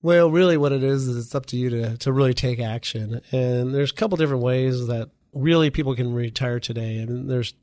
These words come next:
kinda two major methods. One is a goals-based income withdrawal strategy.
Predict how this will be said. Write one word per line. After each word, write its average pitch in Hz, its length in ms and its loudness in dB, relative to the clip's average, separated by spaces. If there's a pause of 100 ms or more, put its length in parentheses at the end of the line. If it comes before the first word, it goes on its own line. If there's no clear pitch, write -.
(120)
kinda 165 240 -2
two 170 240 -2
major 127 880 0 (540)
methods. 117 500 -4
One 147 220 2
is 135 160 2
a 117 160 -4
goals-based 131 1200 -4
income 135 400 -4
withdrawal 131 340 -4
strategy. 127 580 -6